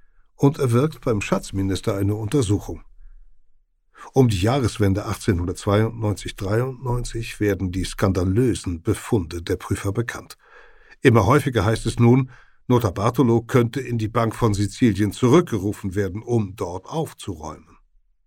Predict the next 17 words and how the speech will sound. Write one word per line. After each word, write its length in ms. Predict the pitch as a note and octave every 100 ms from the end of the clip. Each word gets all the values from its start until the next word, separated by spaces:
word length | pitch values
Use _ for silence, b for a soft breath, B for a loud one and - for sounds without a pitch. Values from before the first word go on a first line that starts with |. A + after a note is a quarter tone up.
| _ _ _ _ -
Wenige 420 | A2+ A#2+ A2 G2+
Wochen 260 | G2 - G2+
später 420 | - G#2 A2 A#2
wird 100 | G#2
seine 260 | G#2 G2+ F#2
zerfetzte 580 | - F#2 G#2 - -
Leiche 560 | G#2 G2 F#2+ G2+ - A#2
auf 140 | G#2+
einer 280 | A#2 G#2+ G#2
Eisenbahnbrücke 1040 | G2 G2+ F2 G2+ G2+ F#2+ F#2+ G2 G2 - G2+
nahe 440 | F#2 D#2+ D#2+ F#2 _
Trabia 760 | - F2 E2 E2+ F#2 E2+ E2+ F2+
gefunden. 720 | F#2+ - - G2 - A2 G2 B B B B B B B B B B
Fast 400 | - - A2 - - - -
sieben 260 | B2 G#2
Jahre 380 | A#2 B2 A2 G2+
lang 420 | G2 G2 F#2 D#2+